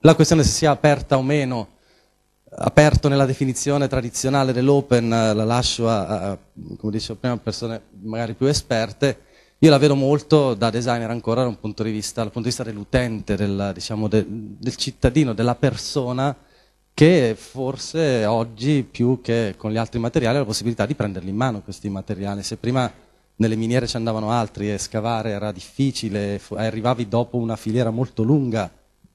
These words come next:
e in modo trasformato ad accedere a quei materiali, oggi questi dati,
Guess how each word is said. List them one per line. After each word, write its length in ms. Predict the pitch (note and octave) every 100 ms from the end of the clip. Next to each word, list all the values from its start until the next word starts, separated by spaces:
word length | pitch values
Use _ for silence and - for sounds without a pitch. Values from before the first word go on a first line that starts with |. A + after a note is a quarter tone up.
| -
e 100 | A2+
in 60 | A#2
modo 200 | C3+ C#3
trasformato 800 | A#2 - - G#2+ B2 C#3 A#2
ad 80 | G2+
accedere 360 | G#2 - A#2 A2
a 20 |
quei 120 | B2
materiali, 380 | B2+ - A2 B2+
oggi 520 | A#2 B2+ B2 E2 -
questi 260 | - A2+ A#2+
dati, 400 | G2+ A#2 C3 G#2+